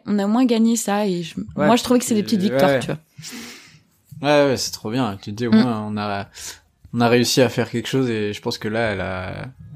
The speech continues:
Speaker 2: peut-être qu'elle apprendra aussi un peu par elle-même, euh, on
Speaker 1: Oui,
Speaker 2: sait
Speaker 1: voilà,
Speaker 2: pas,
Speaker 1: c'est ça.
Speaker 2: euh.
Speaker 1: Et puis c'est, c'est déjà une... je trouve, que c'est déjà une victoire. Et puis ça, la communication, tu vois, elle est pas que, euh, voilà, que au niveau du langage. Ça... Je trouve que c'est plein d'autres choses aussi. Donc, euh.
Speaker 2: Ouais, ouais, ouais, clairement.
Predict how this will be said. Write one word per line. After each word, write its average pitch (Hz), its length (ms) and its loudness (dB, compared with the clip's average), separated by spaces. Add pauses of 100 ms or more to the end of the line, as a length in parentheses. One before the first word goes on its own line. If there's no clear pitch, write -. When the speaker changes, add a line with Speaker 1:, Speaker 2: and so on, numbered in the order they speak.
(140)
Speaker 2:
peut-être - 140 -6
qu'elle 101 140 -2
apprendra 104 360 -4
aussi 104 220 -6
un 98 100 -6
peu 101 120 -10
par 90 180 -10
elle-même, 90 380 -12
euh, 90 200 -16 (300)
on 220 40 2
Speaker 1:
Oui, 294 140 8
Speaker 2:
sait 302 60 4
Speaker 1:
voilà, 247 240 6
Speaker 2:
pas, 277 60 4
Speaker 1:
c'est 233 140 2
ça. 247 200 2
Speaker 2:
euh. 285 60 4
Speaker 1:
Et 233 40 0
puis 208 140 -6
c'est, 185 240 -4
c'est 190 180 -4
déjà 208 240 4
une... 247 280 6
je - 100 -10
trouve, 269 140 -4
que 262 60 -6
c'est 240 80 -2
déjà 202 140 2
une 233 120 4
victoire. 226 380 0
Et 196 80 -2
puis - 120 -10
ça, 180 220 -2 (320)
la 196 100 4
communication, 208 560 4
tu 220 100 -2
vois, 226 100 4
elle 196 60 2
est 175 40 0
pas 180 160 -2
que, 220 160 -4
euh, 208 200 0
voilà, 185 240 -2
que - 200 0
au 220 40 6
niveau 185 180 4
du 185 100 0
langage. 185 280 2
Ça... - 140 -6 (280)
Je - 100 -16
trouve - 160 -10
que 196 100 -4
c'est 170 180 -6
plein 185 220 4
d'autres 180 200 2
choses 185 180 2
aussi. 175 240 -4
Donc, 175 340 -2
euh. 170 40 -2
Speaker 2:
Ouais, 123 300 4
ouais, 107 160 2
ouais, 113 140 -4
clairement. 98 340 -6